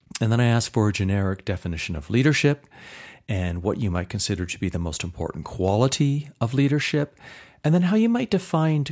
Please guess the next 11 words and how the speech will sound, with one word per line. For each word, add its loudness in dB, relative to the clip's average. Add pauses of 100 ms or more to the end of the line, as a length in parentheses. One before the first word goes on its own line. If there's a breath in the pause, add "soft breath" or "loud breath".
queer 0
as -2
a 4
word -2
in 2
relation 2
to, -2
like, -6
identity, -2
politics, -2
or, 0